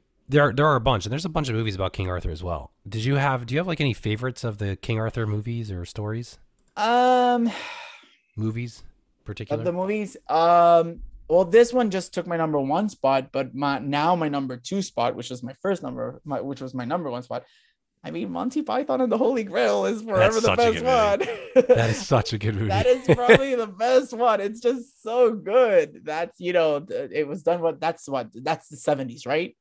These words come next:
Speaker 2: Monty Python and the Holy Grail. I think that's the
Speaker 1: That might
Speaker 2: seventies.
Speaker 1: be, that might be even earlier. I, let me, I gotta, I, I,
Speaker 2: Really?
Speaker 1: I'm not a hundred percent sure. That might be even earlier, but
Speaker 2: Okay,
Speaker 1: yeah.
Speaker 2: so, so I think it's, I think it's seventies. Um,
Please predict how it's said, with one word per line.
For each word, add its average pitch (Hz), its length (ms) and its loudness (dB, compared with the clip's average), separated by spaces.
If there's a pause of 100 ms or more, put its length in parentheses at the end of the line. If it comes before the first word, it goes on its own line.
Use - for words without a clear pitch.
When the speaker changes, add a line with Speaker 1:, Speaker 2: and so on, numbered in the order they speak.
Speaker 2:
Monty 135 180 -6
Python 147 460 -4
and 147 120 -6
the 139 60 -4
Holy 139 180 -6
Grail. 139 160 -4
I 139 40 -4
think 147 160 -8
that's 165 160 -4
the - 120 -10
Speaker 1:
That 104 120 -2
might 123 160 -2
Speaker 2:
seventies. 87 240 -6
Speaker 1:
be, - 40 -18 (280)
that 98 160 -6
might 101 160 -4
be 85 140 -12
even 76 160 -12
earlier. 80 380 -10
I, 90 180 -12 (100)
let 104 100 -10
me, 92 100 -12
I 104 100 -14
gotta, 90 200 -12 (160)
I, 90 160 -14 (140)
I, 85 160 -14
Speaker 2:
Really? 90 100 -6
Speaker 1:
I'm 104 140 -6
not 90 160 -8
a 80 40 -10
hundred 90 200 -12
percent 82 240 -14
sure. 87 180 -12
That 90 160 -8
might 101 180 -4
be 95 100 -10
even 90 220 -10
earlier, 85 380 -8
but 78 140 -12
Speaker 2:
Okay, 98 80 -2
Speaker 1:
yeah. 92 140 0
Speaker 2:
so, - 280 -6
so - 140 0
I 185 80 6
think 254 160 4
it's, - 180 0
I 156 80 -2
think 214 240 -2
it's 165 160 -4
seventies. 120 540 -2
Um, 139 540 4